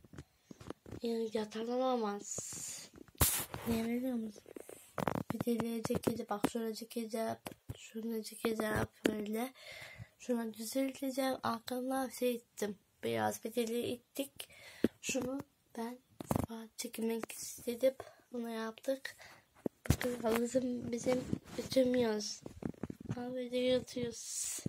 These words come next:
Niye biliyor musun? Nil'le çok sıra kuruluyor. Yaz geldi. Bedenimi benim kısa kuru burada dürtüyor.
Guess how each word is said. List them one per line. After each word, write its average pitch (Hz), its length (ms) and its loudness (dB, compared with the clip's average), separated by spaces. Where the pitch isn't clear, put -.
Niye 240 220 -2
biliyor 247 260 4
musun? 220 300 -2
Nil'le 226 280 6
çok 247 240 4
sıra 233 420 2
kuruluyor. 262 880 6
Yaz 233 360 4
geldi. 247 600 6
Bedenimi 240 520 -2
benim 240 280 0
kısa - 240 -4
kuru 240 280 -2
burada 277 280 -4
dürtüyor. 269 1080 0